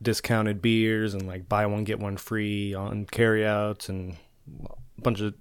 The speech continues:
bunch of good deals. And Dustin and I went there and ended up with lots of beer to take home.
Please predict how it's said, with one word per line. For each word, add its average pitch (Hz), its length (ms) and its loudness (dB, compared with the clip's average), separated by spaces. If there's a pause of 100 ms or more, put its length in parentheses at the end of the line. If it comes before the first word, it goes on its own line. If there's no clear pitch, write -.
(300)
bunch 226 160 0
of 160 80 -4
good 127 140 6
deals. 120 420 6
And 110 180 0
Dustin 107 300 0
and 104 80 2
I 101 60 0
went 104 220 0 (300)
there 104 320 4
and 98 280 -2 (1000)
ended 110 200 2
up 101 160 0 (1400)
with - 160 -2
lots 120 220 0
of 131 100 2
beer 170 160 4
to 127 60 2
take - 220 -4
home. 101 240 0